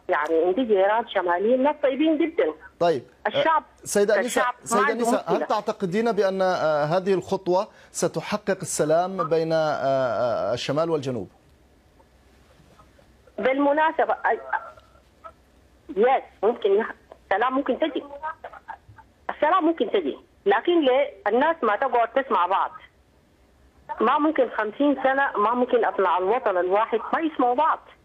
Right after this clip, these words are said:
Speaker 1: لو كنا سمعنا بعض من خمسة وخمسين كان ما حصل الليلة انفصال الجنوب. لكن الجنوبيين اللي شافوا كده، حتى المرأة والراجل في البيت نفسه بسيط، لما توصلوا في حد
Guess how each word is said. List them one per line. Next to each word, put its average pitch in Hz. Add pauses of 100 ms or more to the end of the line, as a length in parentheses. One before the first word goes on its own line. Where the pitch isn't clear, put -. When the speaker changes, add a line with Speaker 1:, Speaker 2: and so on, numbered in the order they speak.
(880)
Speaker 1:
لو 214
كنا 320
سمعنا 269
بعض 269 (300)
من 196
خمسة 320
وخمسين 254 (1600)
كان 277
ما 277
حصل 254
الليلة 240
انفصال 208
الجنوب. 214 (1080)
لكن 359
الجنوبيين 247
اللي 208
شافوا 247
كده، 254
حتى 294
المرأة 262
والراجل 220
في -
البيت 233
نفسه 294
بسيط، 240
لما 180
توصلوا 214
في 180
حد -